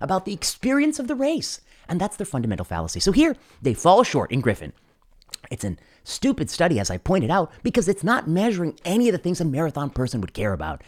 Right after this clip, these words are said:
And here it's measuring the number of blisters on your toes at mile marker two. And they said we're gonna have fifteen percent fewer bli-, fifteen percent fewer blisters, and we didn't even achieve that, okay? We only had ten percent, okay?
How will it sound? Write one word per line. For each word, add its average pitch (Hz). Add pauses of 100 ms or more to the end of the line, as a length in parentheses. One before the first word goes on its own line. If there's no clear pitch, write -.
(180)
And 95
here 143
it's 135
measuring 113
the 110
number 110
of 117
blisters 143
on 101
your 98
toes 208 (440)
at 135
mile 98
marker 78
two. 80 (480)
And 151 (160)
they 151
said 233
we're 147
gonna 139
have 120
fifteen 170
percent 151
fewer 208
bli-, 220
fifteen 139
percent -
fewer 196
blisters, 165 (160)
and 160
we 202
didn't 240
even 208
achieve 101
that, 71
okay? 110
We 123
only 139
had 110
ten 80
percent, -
okay? -